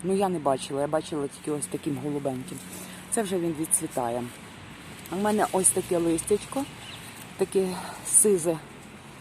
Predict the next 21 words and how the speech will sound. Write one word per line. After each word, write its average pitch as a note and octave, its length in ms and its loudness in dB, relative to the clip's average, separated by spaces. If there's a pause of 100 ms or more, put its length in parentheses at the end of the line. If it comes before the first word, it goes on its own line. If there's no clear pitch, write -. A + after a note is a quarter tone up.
(220)
сизе A3+ 480 2
і F3+ 200 6
так F3+ 220 0
як F#3 240 2
з - 100 6
пушочком. - 600 2 (1200)
Ось, E3+ 360 4
і G#3+ 240 2 (100)
так G3 260 2 (200)
він F#3 180 4
розлягається F3+ 680 2
в D3 100 -2
різні E3+ 240 2
боки. C#3 420 -2 (1120)
Навесні F#3+ 540 0
виходить F3 480 0 (160)
дуже G3+ 420 0
рано F3 460 0 (180)
з C#3+ 140 -4
землі, D3+ 380 0 (240)
такими F#3 380 2